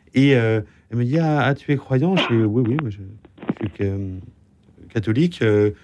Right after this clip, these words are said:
voilà, et, et vous, vous avez une foi ? » « Oui, je, oui, je suis musulmane. Est-ce que je peux prier pour toi ? »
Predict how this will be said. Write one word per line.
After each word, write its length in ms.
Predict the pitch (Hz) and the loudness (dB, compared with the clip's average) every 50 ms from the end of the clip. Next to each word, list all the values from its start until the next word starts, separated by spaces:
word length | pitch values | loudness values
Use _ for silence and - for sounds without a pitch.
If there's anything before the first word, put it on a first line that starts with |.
| _ _ _ _ _ | _ _ _ _ _
voilà, 200 | 110 120 131 123 | -2 0 0 2
et, 60 | 113 | 0
et 160 | 113 87 117 | 0 -2 -2
vous, 180 | 117 107 123 135 | -4 -2 -2 -2
vous 180 | 131 123 107 | -2 -2 -2
avez 120 | 113 107 110 | -4 -2 -2
une 100 | 117 110 | -2 -4
foi ? » « 260 | 101 - 147 156 160 | -4 -4 -4 -4 -2
Oui, 140 | 131 131 165 | 0 0 -2
je, 120 | 165 - - _ _ _ _ _ | -2 -2 -10 _ _ _ _ _
oui, 120 | 127 160 | 0 2
je 80 | 151 156 | 2 2
suis 200 | - - - 139 | 0 0 0 0
musulmane. 380 | 127 120 110 123 120 117 113 117 | 0 0 2 0 0 0 0 -2
Est-ce 120 | 120 117 | -4 -4
que 100 | - 143 | -6 -8
je 60 | 135 | -6
peux 100 | - - 123 | -4 -4 -6
prier 280 | - - - 131 139 | -6 -6 -4 -2 -2
pour 220 | 135 131 127 110 - | -2 -2 -4 -8 -8
toi ? » 220 | - - 107 104 | -10 -12 -12 -12